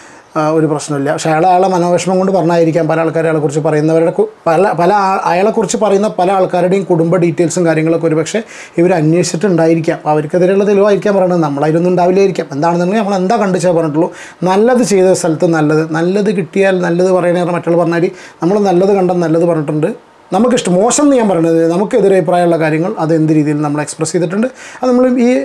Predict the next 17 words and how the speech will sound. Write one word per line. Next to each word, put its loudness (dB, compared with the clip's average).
media 2
ഉള്ളിടത്തോളം 2
കാലം 2
express -2
ചെയ്യും 0
കേട്ടോ. -4
ഇതല്ലെങ്കിൽ -2
വേറെ 2
എന്തെങ്കിലും 4
video 2
കാര്യങ്ങളൊക്കെ 0
ഉണ്ടായിരിക്കും, -2
അത് -2
നമ്മൾ -2
express -8
ചെയ്യും. -14
അപ്പോൾ 0